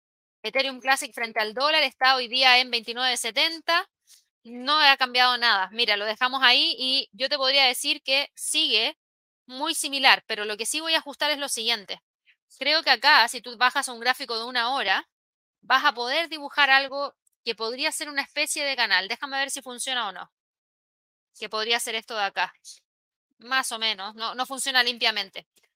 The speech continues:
Así que prefiero no dejarlo. Pero lo que sí es que tienes una línea de tendencia alcista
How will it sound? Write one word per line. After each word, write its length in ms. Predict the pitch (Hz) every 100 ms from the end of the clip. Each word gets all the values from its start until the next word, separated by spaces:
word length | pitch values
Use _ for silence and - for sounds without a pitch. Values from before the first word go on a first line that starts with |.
| _
Así 220 | 208 254
que 80 | 247
prefiero 300 | 240 262 240
no 100 | 247
dejarlo. 420 | 240 226 196 190
Pero 180 | 202 208
lo 100 | 208
que 100 | 208
sí 320 | - 294 381 _ _ _ -
es 140 | 269
que 300 | 294 285 269 _
tienes 260 | 285 302 311
una 160 | 285
línea 280 | 277 285 285
de 60 | 240
tendencia 360 | 233 240 226
alcista 480 | 208 - 339 -